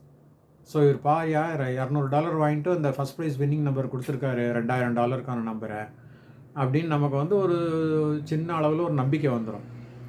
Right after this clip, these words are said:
ஆனா, இதுல இருக்கிற சீக்ரெட் என்னன்னு கேட்டிங்கன்னா, உங்களுக்கே ஒரு, ரொம்ப ஒரு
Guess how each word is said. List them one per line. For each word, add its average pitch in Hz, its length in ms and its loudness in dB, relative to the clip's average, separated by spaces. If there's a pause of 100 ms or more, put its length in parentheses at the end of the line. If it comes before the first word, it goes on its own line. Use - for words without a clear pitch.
(160)
ஆனா, 170 240 0
இதுல 160 260 2
இருக்கிற 156 260 0
சீக்ரெட் 185 460 2
என்னன்னு 143 340 2
கேட்டிங்கன்னா, 123 640 -2
உங்களுக்கே 139 460 0
ஒரு, 127 300 2
ரொம்ப 123 240 -2
ஒரு 113 360 -2